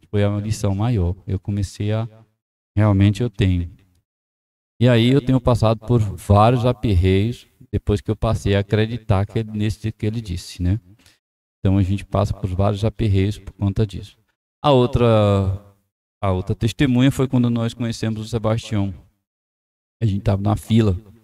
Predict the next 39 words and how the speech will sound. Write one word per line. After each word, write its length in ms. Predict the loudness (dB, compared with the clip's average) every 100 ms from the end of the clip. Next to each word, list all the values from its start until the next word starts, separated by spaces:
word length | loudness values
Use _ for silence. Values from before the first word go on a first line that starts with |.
| _ _ _ _ -8
pra 380 | -4 -2 -2 -4
pegar 340 | -4 -4 -2
o 60 | -2
autógrafo 480 | -4 -2 -2 -2 -8
e 60 |
eu 40 | -14
tinha 240 | -6 -4 -4
sofrido 680 | -10 -10 -10 -8 -6 -4
o 40 | -4
mesmo 300 | -4 -2 -4
ataque 500 | -4 -4 -4 -4 -6
daqueles 540 | -6 -6 -4 -6 -8
que 460 | -6 -4 -4 -6 -18 _ _ _ _
quase 220 | 0 0
que 80 | 0
eu 20 |
chamo 280 | -2 0 -2
o 20 |
samu. 400 | -2 -2 0 -2 -6 -18 _
Então, 720 | -4 -4 -4 -2 -2 -4 -8 _ _ _ _ _ _
ia 100 | -4
ficar 240 | -2 0 -2
feio 380 | -2 0 2 2
pra 200 | 2 0
mim, 180 | 0 -2
pros 160 | -6
colegas, 400 | -4 -2 0 -2
quando 100 | -6
chegasse 400 | -8 -6 -4 -4
lá, 160 | -4 -6
descobrisse 460 | -6 -8 -6 -6
que 80 | -4
eu 40 | -6
não 100 | -4
tinha 180 | -4
nada. 380 | -2 -2 -4 -8 -12 _ _ _ _ _ _ _
Mas 240 | -2 0 2
aí 360 | 2 2 2
ele 720 | 2 0 0 0 0 0 -6